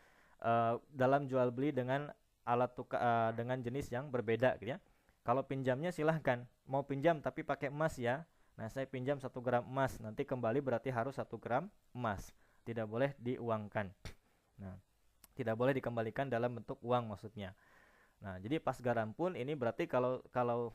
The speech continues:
kalau mau ngutang <laughs> garam ke warung,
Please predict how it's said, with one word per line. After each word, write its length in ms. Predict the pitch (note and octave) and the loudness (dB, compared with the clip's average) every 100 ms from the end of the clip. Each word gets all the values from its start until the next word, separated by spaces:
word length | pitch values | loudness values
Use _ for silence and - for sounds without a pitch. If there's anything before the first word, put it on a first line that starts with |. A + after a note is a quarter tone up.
| - _ | -12 _
kalau 460 | A#2 A2+ A2+ A#2 A#2 | -2 2 2 2 0
mau 240 | A2+ A2+ | -2 -4
ngutang 480 | C3+ E3+ C3+ B2 A#2+ | -4 0 2 2 -2
<laughs> 100 | B2+ | 0
garam 360 | - C#3 C3+ C3+ _ - - - - | 2 4 2 0 _ -20 -20 -16 -4
ke 400 | A#2+ A#2 A2 A#2 | 0 2 2 4
warung, 400 | C#3+ C#3 D3+ | 4 4 2